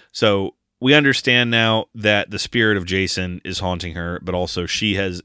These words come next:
she is deathly afraid of the water. And what this has also done is establish that Tamara is just an evil woman.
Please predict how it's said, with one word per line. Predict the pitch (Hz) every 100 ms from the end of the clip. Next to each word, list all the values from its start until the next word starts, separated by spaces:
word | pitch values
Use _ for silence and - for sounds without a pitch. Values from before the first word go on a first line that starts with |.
| -
she | -
is | 95
deathly | 85 95 - 90
afraid | - 87
of | 85
the |
water. | 85 85 82 69 - - - - _
And | -
what | 92 92
this | 87
has | 92
also | 131 120 104
done | 98 101
is | 95
establish | 90 - 98 92 87
that | 90
Tamara | - 117 104 92
is | 90 90
just | 82
an | 85
evil | - 110 95 87
woman. | 90 95 87 87